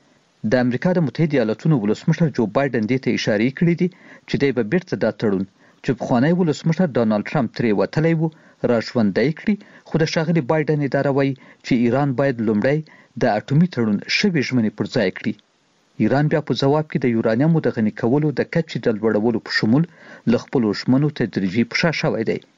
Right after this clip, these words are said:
تهران وایي واشنګټن له تړونه سرغړونه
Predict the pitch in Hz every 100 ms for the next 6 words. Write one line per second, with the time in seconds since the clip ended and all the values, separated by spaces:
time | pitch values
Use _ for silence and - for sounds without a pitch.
0 | _ _ _ _ 143 135 151 156 151 147
1 | 143 _ _ 120 127 - 131 117 160 151
2 | 123 - 120 139 147 - 131 123 139 131
3 | 101